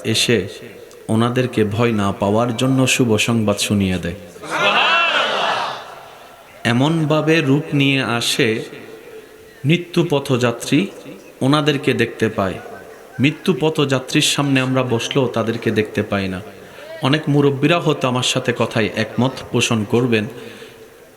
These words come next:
যারা সরাসরি মানুষকে মৃত্যুবরণ হতে দেখেছেন,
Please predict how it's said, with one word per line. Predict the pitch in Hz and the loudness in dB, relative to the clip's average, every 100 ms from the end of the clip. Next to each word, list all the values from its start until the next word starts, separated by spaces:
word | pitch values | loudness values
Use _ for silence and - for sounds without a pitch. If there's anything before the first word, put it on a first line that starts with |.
| - - - 117 | -20 -20 -10 0
যারা | 123 143 | 2 2
সরাসরি | - - 151 156 - 156 | 0 0 0 0 0 2
মানুষকে | 143 127 147 - 143 | 2 2 2 2 2
মৃত্যুবরণ | 131 135 - 143 135 127 | 4 2 2 2 4 2
হতে | 117 120 120 | 2 2 2
দেখেছেন, | 113 101 139 - 98 | 0 0 0 0 -2